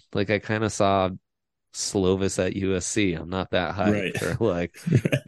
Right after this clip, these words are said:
Speaker 1: I've seen J T Daniels. Like, I kinda know what I'm getting, man. Um,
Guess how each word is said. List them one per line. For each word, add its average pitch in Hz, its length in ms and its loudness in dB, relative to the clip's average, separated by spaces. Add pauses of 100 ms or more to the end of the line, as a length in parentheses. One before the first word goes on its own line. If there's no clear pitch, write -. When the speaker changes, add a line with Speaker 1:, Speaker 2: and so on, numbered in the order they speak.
Speaker 1:
I've 113 140 2
seen 123 480 4
J 87 240 2
T 95 160 2
Daniels. 80 600 -2
Like, 87 360 -4
I 85 100 0
kinda 101 340 -4
know 117 200 2
what 95 160 2
I'm 87 160 -6
getting, 80 320 -4
man. 78 420 -10
Um, 87 600 -4